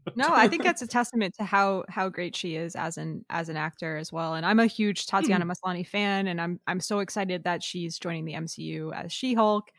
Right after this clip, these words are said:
Speaker 2: Mm-hmm,
Speaker 1: And
Speaker 2: mm-hmm.
Speaker 1: this show is, is, to me, this is one of my favorite shows, like, ever. And part of that is, as much as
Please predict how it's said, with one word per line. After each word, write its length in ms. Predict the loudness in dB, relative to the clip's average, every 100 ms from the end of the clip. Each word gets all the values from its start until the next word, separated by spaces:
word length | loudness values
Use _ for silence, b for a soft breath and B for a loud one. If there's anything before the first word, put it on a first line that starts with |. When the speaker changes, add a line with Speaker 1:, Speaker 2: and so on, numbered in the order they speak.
| b b _ -2
Speaker 2:
Mm-hmm, 100 | 0
Speaker 1:
And 340 | 2 2 0
Speaker 2:
mm-hmm. 140 | -2 -6 -12 _ _ _ _ 0
Speaker 1:
this 200 | 2 2
show 320 | 4 6 8
is, 300 | 6 4 -4 -2
is, 400 | -2 -2 -8 -10 _ _ _ _ -4
to 80 | 4
me, 240 | 8 8 8
this 200 | 4 4
is 100 | 4
one 100 | 4
of 60 | 6
my 140 | 2
favorite 400 | 0 -2 -4 -4
shows, 440 | -2 0 0 -2
like, 320 | -2 -4 -8 _ _ _ _ _ _ _ _ 0
ever. 420 | 2 4 2 2 b b b _ 2
And 380 | 2 4 0
part 240 | 6 8 8
of 100 | 8
that 320 | 10 8 6
is, 340 | 0 2 -2 0
as 180 | 2 2
much 260 | 2 2 0 2
as 540 | 4 4 2 -4